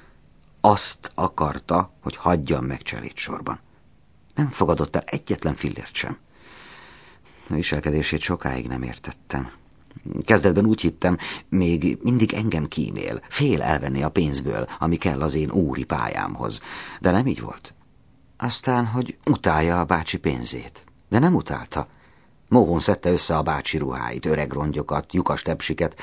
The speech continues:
azzal a mohó kapzsisággal, ahogy csak az egészen szegény emberek tudnak örülni az anyagnak. Megbecsülni minden rongyot, minden ócskavasat. Csak éppen nem akarta otthagyni a falut. Nem akarta a házat,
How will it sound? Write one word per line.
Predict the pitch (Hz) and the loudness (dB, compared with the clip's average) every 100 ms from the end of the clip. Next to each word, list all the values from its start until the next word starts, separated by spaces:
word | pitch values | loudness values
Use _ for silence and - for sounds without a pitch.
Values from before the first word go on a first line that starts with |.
| - - | -4 0
azzal | 87 76 71 | 0 0 0
a | 71 | 0
mohó | 80 71 69 | 0 0 0
kapzsisággal, | 76 76 73 - 71 73 78 80 - - | 0 0 -2 -2 -2 0 0 -2 -6 0
ahogy | 76 76 | 2 2
csak | - | 0
az | 67 | -2
egészen | 65 80 73 - 67 | 0 0 0 -2 -2
szegény | - 71 69 | -2 -2 -2
emberek | 69 67 67 | -2 -4 -6
tudnak | - 80 76 80 | -4 -4 -2 0
örülni | 73 69 69 | -2 -2 -2
az | 67 | -4
anyagnak. | 67 67 69 69 65 - - - - - | -4 -6 -6 -6 -8 -8 -14 -16 -20 -4
Megbecsülni | 78 73 - 85 82 | 0 0 2 2 4
minden | 85 85 82 | 2 2 2
rongyot, | 71 69 71 - | 0 -4 -8 -4
minden | 92 87 80 69 | -2 0 0 -2
ócskavasat. | 82 73 - 69 - - - - - - - - - - - _ _ _ - - _ - _ _ - | -2 -4 -4 -6 -6 -8 -10 -16 -20 -20 -20 -20 -20 -20 -20 _ _ _ -20 -20 _ -20 _ _ -10
Csak | 87 - - | -8 -10 -6
éppen | - - _ 90 73 - - _ _ _ | -4 -4 _ -6 -4 -8 -18 _ _ _
nem | - 135 139 | -2 0 0
akarta | - 60 53 52 | -4 -10 -8 -8
otthagyni | - - - | -8 -10 -10
a | 50 | -10
falut. | - - - - - - - - | -8 -10 -10 -12 -14 -20 -20 -8
Nem | - 160 | 0 0
akarta | - - 73 - 73 71 | 0 -6 -6 -6 -4 -4
a | 71 | -4
házat, | - 73 - - - - | 0 0 0 -6 -8 -20